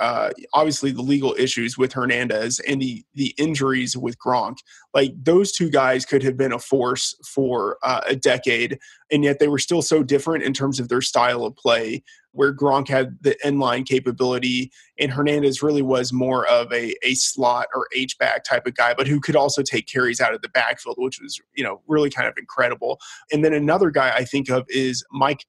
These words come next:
Ditka, who I think of as sort of like the, the original, like, hard-nosed tight end who was awesome as a blocker. But Ditka, as a rookie in nineteen sixty-one, in fourteen games, had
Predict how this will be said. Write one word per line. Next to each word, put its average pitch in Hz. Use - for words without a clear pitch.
Ditka, 156
who 151
I 139
think 208
of 185
as 143
sort 151
of 131
like 139
the, 135
the 143
original, 143
like, 127
hard-nosed 135
tight 127
end 131
who 135
was 123
awesome 139
as 135
a 127
blocker. 127
But 143
Ditka, 254
as 160
a 151
rookie 151
in 139
nineteen 175
sixty-one, 135
in 139
fourteen 165
games, 127
had 139